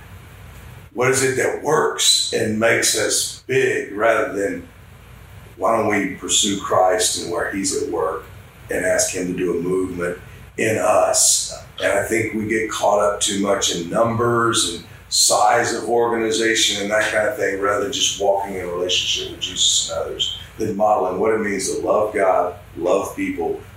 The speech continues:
make disciples, and make disciples. And, you know, hear, obey, share. It, it, those simple things are worth it. And Jesus is enough. Uh, it's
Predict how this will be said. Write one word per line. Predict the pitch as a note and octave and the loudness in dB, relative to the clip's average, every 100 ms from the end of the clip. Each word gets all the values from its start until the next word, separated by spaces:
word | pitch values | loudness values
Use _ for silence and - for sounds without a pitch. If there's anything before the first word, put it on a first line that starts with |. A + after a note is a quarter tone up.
| - | -8
make | E2 F2+ F2 | -2 -2 0
disciples, | E2+ - F2+ E2+ E2 D#2+ - | 0 2 2 2 0 -2 -2
and | D#2+ | -2
make | E2 E2 | -6 -6
disciples. | - D#2+ - D2+ - - - - - - - - | -6 -4 0 0 0 -6 -8 -8 -10 -12 -16 -8
And, | - - - - - - | -4 -4 -4 -8 -14 -10
you | G#2 | -6
know, | G#2 G#2+ G#2+ - - | -2 -2 -4 -10 -10
hear, | B2 A2 A2 G#2 | -4 0 2 2
obey, | F#2+ F#2+ F#2 F#2 | 0 0 0 2
share. | F2 - - - - - - - | 2 2 0 -4 -8 -12 -18 -10
It, | - - - | -6 -6 -6
it, | - - | -8 -4
those | A#2+ A#2+ B2 - | 0 2 2 4
simple | B2+ C3 B2 A2+ | 2 2 0 -2
things | - A2+ A2 G2 - - | 0 2 2 -2 -4 -4
are | - | -6
worth | - - - | -4 -6 -6
it. | - - - - - - - - | -12 -16 -18 -18 -20 -20 -16 -12
And | - | -4
Jesus | A2 A2 A2 G#2+ - | -2 0 2 2 2
is | - - F#2 | 2 -2 -2
enough. | G2 G2 F#2+ - - - - - - - | 2 2 2 -2 -6 -14 -20 -20 -20 -10
Uh, | - - - - - - - - | -6 -4 -4 -6 -10 -16 -18 -12
it's | G4+ - - - - | -6 -2 0 -2 -10